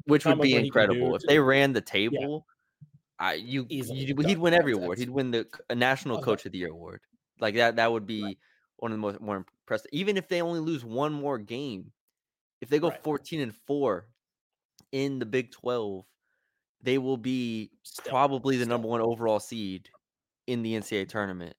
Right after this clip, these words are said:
Speaker 1: at that point, because I, you know, uconn and, uh, Purdue will probably lose one, one, one or two more games the rest of their way. And like you said, this schedule of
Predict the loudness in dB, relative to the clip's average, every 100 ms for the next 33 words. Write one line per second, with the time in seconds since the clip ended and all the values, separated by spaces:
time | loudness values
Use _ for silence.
0 | -12 -8 -6 -6 -8 -12 -12 -4 -2 0
1 | -2 -4 -10 -8 -6 -6 -6 -4 -4 -4
2 | -6 -10 -16 _ _ _ _ -8 -8 -8
3 | -8 -2 0 0 -4 -8 -2 0 0 -2
4 | -4 -6 -6 -6 -6 -8 -12 -10 -8 -6
5 | -6 -6 -8 -8 -8 -10 -10 -14 -18 -20
6 | _ -20 _ -6 -6 -4 -2 0 -2 -4
7 | -8 _ -20 _ _ _ -2 0 2 0
8 | -4 -10 _ _ 0 0 0 -4 -2 0
9 | -2 2 2 4 0 0 2 2 2 -2
10 | -6